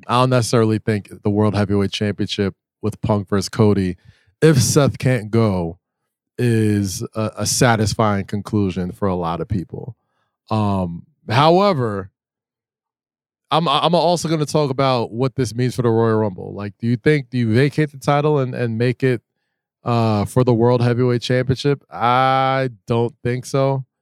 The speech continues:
You know, um, I don't, I personally don't think Seth should vacate the title. If he could,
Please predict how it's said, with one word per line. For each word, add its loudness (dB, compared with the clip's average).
You -2
know, 2
um, 0
I 2
don't, 4
I 4
personally 0
don't 0
think -4
Seth 0
should -2
vacate -10
the -20
title. -6
If -10
he 4
could, 4